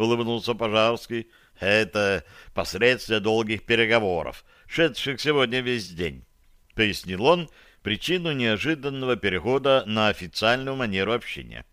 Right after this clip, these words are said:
«Итак», он вскинул бровь, отразив заинтересованность. Иван Годунов удовлетворенно кивнул и расслабленно откинулся на спинку стула. Подумал немного,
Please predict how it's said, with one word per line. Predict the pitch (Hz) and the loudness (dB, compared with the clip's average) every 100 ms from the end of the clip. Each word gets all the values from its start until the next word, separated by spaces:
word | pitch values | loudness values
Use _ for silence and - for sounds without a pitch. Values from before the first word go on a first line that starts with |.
| _ _ _ _ _ | _ _ _ _ _
«Итак», | 107 110 110 110 123 - _ _ _ _ _ | 0 4 6 6 4 0 _ _ _ _ _
он | 104 107 90 | -4 -4 -6
вскинул | - 117 107 101 | -6 -2 -2 -2
бровь, | 90 117 139 - _ - | 2 2 2 -6 _ -6
отразив | 101 107 104 87 92 110 | -2 0 -2 -6 -8 -6
заинтересованность. | 101 120 113 117 127 - 98 80 64 - - _ _ _ _ _ _ _ _ _ | -2 -2 -2 -4 -4 -2 -4 -4 -8 -16 -18 _ _ _ _ _ _ _ _ _
Иван | 120 165 190 127 | 6 6 6 2
Годунов | 113 127 175 180 110 | 2 4 2 0 -2
удовлетворенно | 107 110 113 - 107 107 104 101 | 0 2 2 2 2 2 0 -4
кивнул | 120 135 185 180 160 _ _ _ | -4 -4 -2 -2 -4 _ _ _
и | 156 185 | 0 2
расслабленно | 131 - - 139 160 143 147 139 | 0 -2 -4 0 0 0 -2 -2
откинулся | 113 - 139 147 139 - | -4 -2 -4 -2 -4 -4
на | 113 101 | -2 -4
спинку | - 123 131 117 135 | -6 -6 -6 -8 -10
стула. | - - 87 69 62 - _ _ _ _ _ _ | -12 -8 -8 -6 -10 -12 _ _ _ _ _ _
Подумал | 135 156 151 143 | 4 4 4 2
немного, | 143 139 139 135 131 110 | 2 2 2 4 4 2